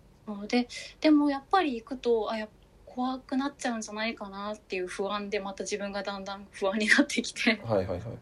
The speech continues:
Speaker 1: <laughs> その症状が出てっていう繰り返しで、あ、結局治んないじゃんみたいな。
Speaker 2: はいはいはい。
Speaker 1: でも、でもまあ、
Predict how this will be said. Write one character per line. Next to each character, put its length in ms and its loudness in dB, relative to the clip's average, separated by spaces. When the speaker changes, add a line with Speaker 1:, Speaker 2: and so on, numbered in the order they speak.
Speaker 1:
<laughs> 400 -2
そ 120 2
の 120 2
症 200 4
状 160 2
が 100 2
出 120 4
て 140 0
っ 60 -10
て 100 -8
い 40 -4
う 40 -8
繰 140 -4
り 60 0
返 220 2
し 100 -8
で、 80 -2
あ、 80 0
結 160 0
局 220 2
治 220 4
ん 60 4
な 140 0
い 60 -6
じ 60 -6
ゃ 80 -6
ん 40 -10
み 80 -8
た 120 -8
い 60 -12
な。 120 -14
Speaker 2:
は 120 4
い 60 2
は 100 2
い 60 4
は 0 -
い。 0 -
Speaker 1:
で 140 0
も、 140 -4
で 120 6
も 140 8
ま 340 0
あ、 60 -16